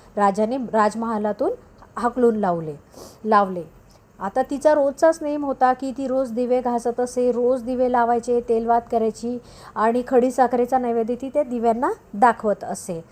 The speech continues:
आणि हे सर्व ती करत असे. आता ती निघून गेल्यानंतर पुढं आषाढी अमावस्येच्या दिवशी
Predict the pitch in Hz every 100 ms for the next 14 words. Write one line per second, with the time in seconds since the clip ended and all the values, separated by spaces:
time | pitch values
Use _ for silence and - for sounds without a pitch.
0 | - - 226 254 285 311 330 277 285 277
1 | 254 285 480 - _ - 302 269 226 196
2 | 185 - 170 - - - 214 233 262 277
3 | 277 294 302 294 302 302 285 285 220 202
4 | 311 - - - 311 302 233 277 - -
5 | - _ _ - _ - _ _ - 214
6 | 226 269 285 330 311 269 262 262 247 233
7 | 254 233